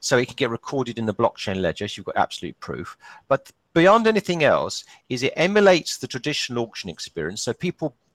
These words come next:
bidding, I mean, I don't like this eBay style auction system personally, but here you're being coaxed by an auctioneer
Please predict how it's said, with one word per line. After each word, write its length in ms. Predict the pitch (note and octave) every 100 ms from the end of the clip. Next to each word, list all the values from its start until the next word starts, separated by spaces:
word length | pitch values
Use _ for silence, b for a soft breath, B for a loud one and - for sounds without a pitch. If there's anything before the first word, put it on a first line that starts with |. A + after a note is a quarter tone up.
| _ -
bidding, 380 | C#3+ F#2+ D#2+
I 40 | F#2+
mean, 120 | A#2
I 120 | D3
don't 220 | D#3+ C#3
like 240 | B2 A#2 F#2+
this 160 | G#2+
eBay 380 | - A#2+ A2 G2+
style 280 | - - F#2
auction 240 | F#2 -
system 360 | F2 E2+ - E2
personally, 520 | - D#2+ - G2 A2+ - B B
but 120 | -
here 300 | D3 G#3+ F#3
you're 300 | F#3+ B2+ D#3+
being 240 | D3 D#3+ D3
coaxed 420 | - E3 D#3+ -
by 160 | C3+ C3
an 60 |
auctioneer 640 | C3 B2 - B2 G#2 A2